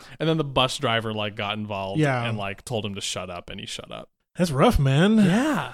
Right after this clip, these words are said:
Speaker 2: I am, I am glad you're okay, first
Speaker 1: I'm,
Speaker 2: and foremost.
Speaker 1: I'm very glad I'm fine, too. I never felt, in either of those situations, I never truly felt endangered.
Speaker 2: Okay.
Speaker 1: 'Cause I'm a white dude who's pretty tall.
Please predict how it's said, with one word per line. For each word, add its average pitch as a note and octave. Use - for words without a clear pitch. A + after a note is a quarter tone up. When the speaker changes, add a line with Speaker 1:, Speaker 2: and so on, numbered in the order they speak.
Speaker 2:
I D#3+
am, F#3
I E3+
am F3+
glad E3+
you're E3+
okay, F#3+
first G3
Speaker 1:
I'm, F#3
Speaker 2:
and E3
foremost. D3+
Speaker 1:
I'm D#3
very D#3+
glad F3
I'm G3+
fine, G#3
too. F#3
I E3
never A3
felt, G3+
in E3+
either F3+
of G#3
those A3+
situations, A#3
I D#3+
never D#3+
truly E3+
felt D3+
endangered. D3+
Speaker 2:
Okay. F3
Speaker 1:
'Cause D#3
I'm C#3
a B2+
white D3+
dude G3
who's D3
pretty C#3
tall. E3